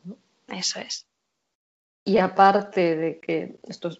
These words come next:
Speaker 1: vamos, esto supone, este tipo de trastorno supone un abordaje complejo,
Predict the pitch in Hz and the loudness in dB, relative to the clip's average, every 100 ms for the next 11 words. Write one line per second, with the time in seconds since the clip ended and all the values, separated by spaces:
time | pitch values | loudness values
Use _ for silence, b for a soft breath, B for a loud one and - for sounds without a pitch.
0 | _ - 160 - - 175 165 160 175 170 | _ -12 -10 -10 -10 -6 -6 0 0 0
1 | 156 - - - 170 160 165 160 165 180 | -6 -8 -10 -10 -6 -6 -6 -8 -6 -6
2 | 175 165 165 170 165 160 165 165 - 175 | -6 -6 -4 -4 -4 -2 -2 -2 -4 -8
3 | 165 160 151 170 175 175 - 175 170 165 | -6 -6 -4 -2 0 -2 -2 0 0 -4